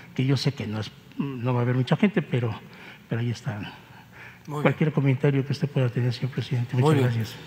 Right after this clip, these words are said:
Speaker 2: Pues, este, ya hiciste tu exposición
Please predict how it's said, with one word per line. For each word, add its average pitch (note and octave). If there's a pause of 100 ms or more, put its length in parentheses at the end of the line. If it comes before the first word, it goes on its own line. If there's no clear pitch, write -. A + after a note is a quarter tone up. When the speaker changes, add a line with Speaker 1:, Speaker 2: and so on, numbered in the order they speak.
(260)
Speaker 2:
Pues, D3+
este, D3+
ya E3+
hiciste D#3+
tu B2+ (520)
exposición C#3